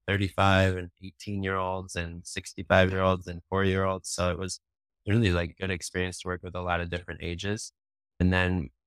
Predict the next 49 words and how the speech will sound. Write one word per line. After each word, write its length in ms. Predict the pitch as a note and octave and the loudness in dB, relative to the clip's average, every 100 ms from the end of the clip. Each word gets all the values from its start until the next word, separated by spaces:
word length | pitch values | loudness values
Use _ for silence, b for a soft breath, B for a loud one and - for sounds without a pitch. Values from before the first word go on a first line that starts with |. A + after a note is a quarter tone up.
| _ | _
with 220 | G#2 A2+ - | 0 0 2
that 200 | F#2 - | 0 0
teach, 300 | - B2 - | -6 -4 -2
fast 320 | G2 G2 - | 2 2 2
forward 200 | G2+ F#2+ | 2 2
again 300 | F#2 F#2 G2 | 2 0 -2
to 140 | - F2+ | -4 -4
the 140 | F2 | -4
teaching 380 | F2 F#2+ - F#2 | -4 -6 -2 4
job 180 | F2+ F2+ | 4 4
in 100 | F2 | 0
Farmington, 520 | F2+ F2+ F#2 F2 F#2 | 0 0 0 -2 0
one 120 | F#2 | 2
of 60 | F2+ | 2
my 80 | F2 | 4
best 360 | F2+ F2+ - | 4 4 2
college 440 | - F2 F2+ G2 - | -4 -2 0 -2 -4
friends, 320 | F#2 F#2 F#2 | -6 -6 -8
his 120 | - | -8
name 140 | F2+ F2 | -6 -4
was 140 | F2 | -6
Blake 280 | - F2 F2 | -4 -2 -2
Olmscheid. 680 | - F#2 F#2 - F#2+ G2 G2 - _ _ _ - | -6 -6 -4 0 2 4 2 -2 _ _ _ 0
We 60 | F#2 | 0
had 120 | F2 | 2
played 260 | F#2+ F2+ | 2 0
tennis 360 | - F2+ F2+ - | 2 0 0 -2
together, 320 | F2+ F#2 F2+ | 0 4 6
and 280 | F2+ F2 F2 | 6 4 0
he's 160 | - C3+ | -4 2
actually 340 | C3 A2+ G2 | 4 4 0
now, 340 | F2+ F2+ G2 F#2 | 2 6 6 6
so 180 | - F#2 | 2 -6
he, 340 | - G#2+ G#2+ - _ _ _ | -6 -10 -10 -14 _ _ _
like, 140 | F2+ F2 | 2 6
really 240 | F#2 F2+ | 6 4
chased, 460 | F2+ F2+ F2+ - F2 | 2 0 0 -2 -2
like, 160 | F2 | -2
the 100 | D#2+ - | -4 -6
coaching 340 | F#2+ F2 F2+ E2+ | -4 -4 -4 -4
dream. 360 | F2 F2+ G#2 | -4 -4 -2
He's 120 | G#2+ | -2
actually 280 | F#2 F#2 - | -2 -2 0
now 220 | A2 G#2+ | 4 4
an 120 | F#2+ F2+ | 4 0
assistant 600 | - - F#2+ - A#2 A2 | -4 -4 -4 -4 -4 -2
at 120 | F#2+ | 2
Arizona 440 | F2+ F2+ F2+ F#2+ F2 | 4 4 2 -2 -4
State 400 | - F2+ F2 | -6 -2 -2